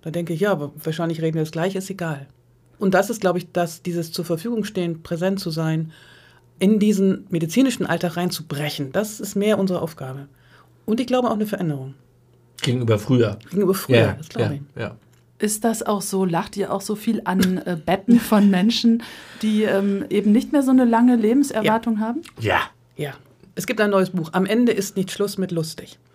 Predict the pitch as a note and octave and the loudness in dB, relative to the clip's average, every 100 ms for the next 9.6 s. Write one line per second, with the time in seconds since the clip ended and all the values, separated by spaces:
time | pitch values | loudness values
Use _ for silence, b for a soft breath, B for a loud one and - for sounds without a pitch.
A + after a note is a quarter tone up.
0 | B B B - G3+ G3+ G#3+ - G3+ F#3 | B B B -2 0 0 -8 -4 0 0
1 | F3+ E3+ D#3+ D3 C#3+ C#3+ B2+ - - b | 0 -2 -4 -6 -6 -10 -14 -16 -20 b
2 | b b F3 E3 G3+ F3+ G#3+ C#4+ F#3+ F#3 | b b -8 -4 -2 -2 2 2 2 0
3 | F#3+ F#3+ F#3 F#3 F#3 F3+ G3+ F#3 F3+ G#3+ | 0 -4 -4 -4 -4 -4 -4 -2 0 0
4 | E3 C3 C3+ C#3 C#3+ - B B B B | -2 -4 -14 -12 -12 -14 B B B B
5 | B E3 E3+ F3+ D#3+ - _ - - C#3+ | B -4 -2 -2 -4 -12 _ -20 -18 -4
6 | F#3+ G#3+ G#3 F#3+ F#3+ F#3 F#3 F#3 A3+ G#3 | -2 0 0 2 0 0 2 2 2 2
7 | G3 A3 G3 - F#3+ F3+ - G3 F3 - | 4 4 2 -2 -2 -2 -4 -4 -4 -4
8 | - C#4+ D#4+ D4+ - G#3+ G#3 G3 E3+ F3+ | 0 2 4 2 0 0 0 -2 -4 -4
9 | D#3+ D#3+ D3 - C#3+ D3+ | -6 -6 -10 -10 -10 -12